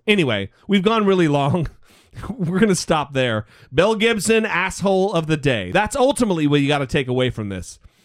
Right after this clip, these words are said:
Listen, if you love the show, you support the show, and you want to make your mark,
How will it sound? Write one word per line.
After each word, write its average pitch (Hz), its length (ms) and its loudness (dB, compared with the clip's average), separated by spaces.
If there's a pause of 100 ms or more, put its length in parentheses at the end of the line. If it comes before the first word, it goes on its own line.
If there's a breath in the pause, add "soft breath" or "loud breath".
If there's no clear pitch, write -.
(540 soft breath)
Listen, 185 340 2
if 170 180 -2
you 165 100 4
love 226 320 4
the 240 100 4
show, 180 540 0 (100)
you 151 120 -12
support 233 560 -2
the 175 100 0
show, 147 540 0 (200 soft breath)
and 151 160 -4
you 151 80 -2
want 202 400 2 (140)
to 170 120 -2
make 170 460 0
your 151 220 -2
mark, 202 600 2